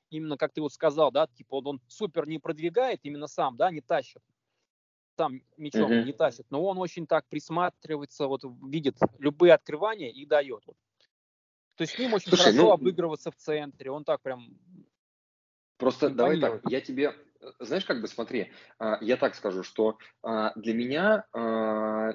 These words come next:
Speaker 2: м, история, а, Митаева, когда я тебе говорю, а, касательно там опорника, да, я говорю именно с той позиции, которую его сейчас там использовал в последних матчах, потому что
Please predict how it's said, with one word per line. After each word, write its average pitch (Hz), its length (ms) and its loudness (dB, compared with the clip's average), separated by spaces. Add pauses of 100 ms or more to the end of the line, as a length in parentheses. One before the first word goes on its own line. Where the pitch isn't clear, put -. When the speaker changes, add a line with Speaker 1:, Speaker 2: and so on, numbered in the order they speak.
Speaker 2:
м, 113 360 -8
история, 123 880 4
а, 101 920 0
Митаева, 113 400 2
когда 104 280 4
я 113 60 6
тебе 101 260 -2
говорю, 110 600 -2 (440)
а, 104 160 0
касательно 107 560 0
там 101 180 -2
опорника, 185 500 2
да, 117 160 0
я 120 160 0
говорю 117 200 0
именно 117 140 -2
с - 60 -10
той 117 100 -2
позиции, 98 420 -2
которую 135 420 0
его 107 220 -2
сейчас - 420 -6
там 98 160 -8
использовал 131 540 0
в - 80 -20
последних 113 460 -8
матчах, 107 340 -2 (100)
потому 95 200 -4
что - 220 -2